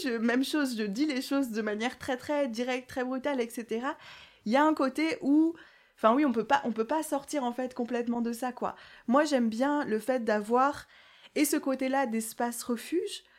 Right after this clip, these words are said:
où il y a vraiment ce côté-là du rêve qui est convoqué, de la tendresse, de l'amour, de l'imaginaire. Je pense qu'on a vraiment besoin de l'imaginaire aussi de façon politique, quoi. C'est aussi ce truc-là de oui, ok, si on veut que ce monde arrive à sa fin, faut qu'on arrive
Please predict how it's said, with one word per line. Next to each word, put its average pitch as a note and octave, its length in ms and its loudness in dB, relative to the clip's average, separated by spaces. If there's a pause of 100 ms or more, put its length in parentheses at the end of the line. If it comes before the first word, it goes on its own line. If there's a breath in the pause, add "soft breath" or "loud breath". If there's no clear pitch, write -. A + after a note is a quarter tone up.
(220 loud breath)
où A3+ 60 0
il A3+ 60 6
y A#3 40 8
a A3 60 6
vraiment A#3 280 2
ce B3+ 120 -8
côté-là G#3+ 400 -4
du G#3 160 -6
rêve D4+ 320 0
qui A#3+ 140 -6
est A3 40 -4
convoqué, A3 500 -4
de B3 80 -4
la G3 180 -4
tendresse, C4 580 -2
de G#3 80 0
l'amour, A#3+ 440 2 (340 loud breath)
de A3 80 2
l'imaginaire. G#3+ 640 -2 (340 loud breath)
Je - 80 -10
pense A3+ 140 -4
qu'on G#3 100 -4
a F#3+ 100 -4
vraiment A3+ 300 0
besoin A3+ 260 -2
de A3 60 -4
l'imaginaire A3+ 540 0
aussi C4 180 -4
de B3 100 -6
façon A#3 300 -8
politique, A#3 460 -8
quoi. C#4+ 220 -8 (340 loud breath)
C'est A3 100 -2
aussi A3 180 -4
ce A3 120 -6
truc-là A#3 360 -4
de A3+ 80 -2
oui, A3+ 160 0
ok, G#3+ 300 0
si C4 160 -8
on G#3 120 -4
veut A3+ 300 -2 (460 loud breath)
que A3+ 140 2
ce A3+ 160 -2
monde B3+ 360 4
arrive G#3 280 -2
à G3+ 80 -2
sa G#3+ 160 -4
fin, D#4 120 0
faut C#4 120 -6
qu'on A3 220 -4
arrive C4+ 360 0